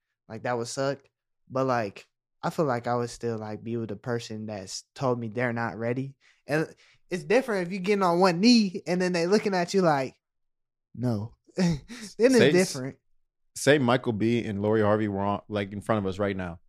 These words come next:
Speaker 2: Whose side are you taking?
Speaker 1: Whose side am I taking?
Speaker 2: Yeah.
Speaker 1: I'm sympathizing with Michael and I'm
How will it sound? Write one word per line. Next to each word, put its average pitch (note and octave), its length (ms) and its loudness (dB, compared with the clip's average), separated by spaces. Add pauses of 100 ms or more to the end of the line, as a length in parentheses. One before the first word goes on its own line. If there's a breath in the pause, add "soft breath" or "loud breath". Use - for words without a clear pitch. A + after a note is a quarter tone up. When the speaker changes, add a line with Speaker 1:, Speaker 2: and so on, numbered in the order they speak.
(240)
Speaker 2:
Whose D3 200 2
side A2 220 4
are G2 40 -4
you F#2 80 -6
taking? F2+ 300 -10 (720)
Speaker 1:
Whose C3+ 220 -4
side C3 240 0
am B2+ 100 -4
I A#2 100 -4
taking? C#3+ 420 -6 (300)
Speaker 2:
Yeah. G#2 160 -2
Speaker 1:
I'm C#3+ 140 2
sympathizing C#3+ 1040 2 (480)
with B2+ 400 0 (140)
Michael B2 600 -2 (480)
and B2+ 440 -4
I'm B2+ 220 -6